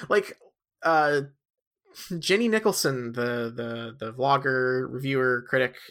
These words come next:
she had a great, great series of tweets where she was just like, gl-, like,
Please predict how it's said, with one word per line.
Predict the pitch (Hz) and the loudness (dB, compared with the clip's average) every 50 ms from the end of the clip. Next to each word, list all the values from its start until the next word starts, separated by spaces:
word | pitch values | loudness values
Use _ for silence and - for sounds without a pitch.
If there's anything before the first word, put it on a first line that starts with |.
| - - | -18 -12
she | - - - 147 | -8 -6 -4 -2
had | 147 160 147 | -2 0 0
a | 151 | -2
great, | 147 143 - 156 160 156 131 - _ _ _ - 220 - _ _ | -2 0 2 2 4 2 2 -2 _ _ _ -20 -20 -20 _ _
great | - - 151 170 220 226 | 0 2 2 2 2 2
series | - 170 156 156 156 | 2 4 4 4 4
of | 151 143 | 0 -2
tweets | - - 185 156 127 131 | 0 0 0 0 0 -4
where | 135 | -6
she | - 147 135 | -2 0 0
was | 139 139 | 0 0
just | 139 143 139 - | -2 -4 -2 0
like, | 139 139 143 139 - - - - - - _ _ _ _ _ _ _ _ _ _ _ _ _ _ _ _ _ _ _ _ | 0 0 0 0 -4 -10 -18 -18 -20 -20 _ _ _ _ _ _ _ _ _ _ _ _ _ _ _ _ _ _ _ _
gl-, | - - - - - - | -12 -12 -12 -14 -10 -2
like, | - 131 127 123 117 - - - | 0 2 2 2 0 -4 -12 -18